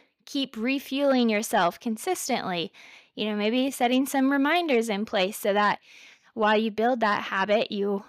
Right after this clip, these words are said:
are kind of triggered to have that reminder throughout the day so you don't get caught up in everything that your day may hold. I really believe that this could be a life-changing habit to adopt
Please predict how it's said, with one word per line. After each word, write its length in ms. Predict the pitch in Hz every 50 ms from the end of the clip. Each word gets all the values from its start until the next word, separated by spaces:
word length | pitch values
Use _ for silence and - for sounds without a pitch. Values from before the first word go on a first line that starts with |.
| -
are 140 | - 196 233
kind 300 | - - 233 214 214 214
of 180 | 202 196 202 226 240 233 - _ _ _
triggered 420 | - - 320 277 262 277 277 277 254
to 120 | 311 285
have 200 | 254 262 254 240
that 180 | 247 240 - -
reminder 800 | 226 226 233 233 226 233 247 247 240 226 214 202 208 220 240 240 - _ _ _
throughout 360 | - 240 233 220 214 - 226
the 120 | - 240
day 300 | 226 208 202 196 196 233
so 140 | 277 - 240
you 160 | 226 226 233
don't 240 | 226 269 302 294 -
get 240 | - 156 160 - -
caught 280 | - - 208 196 190 190
up 240 | 180 - - - - _
in 380 | - 214 190 180 180 180 196 208 - _ _ _ _ _
everything 460 | _ - 208 196 190 - - - 185 190
that 180 | 190 - -
your 120 | - 208 196
day 180 | 202 190 180
may 220 | 185 190 190 196 196
hold. 520 | - - 180 175 165 - - 226 - - - _ _ _ _ _ _ _ _ _ _ - - - - - -
I 100 | - 254
really 400 | 254 262 285 339 370 381 370 349
believe 360 | 277 277 247 240 233 226 220
that 200 | 226 196 - 240
this 240 | - 240 247 - -
could 300 | - - 262 233 208 208
be 420 | - 226 226 220 214 208 208 196 - - - - - - - _
a 140 | - 226 233
life-changing 1040 | 233 226 220 214 226 226 - - 247 240 233 233 226 233 214 214 214 214 220 220 - _ _
habit 480 | - - - 233 220 208 196 165 - -
to 180 | - - 220
adopt 400 | 202 196 190 185 190 185 165 -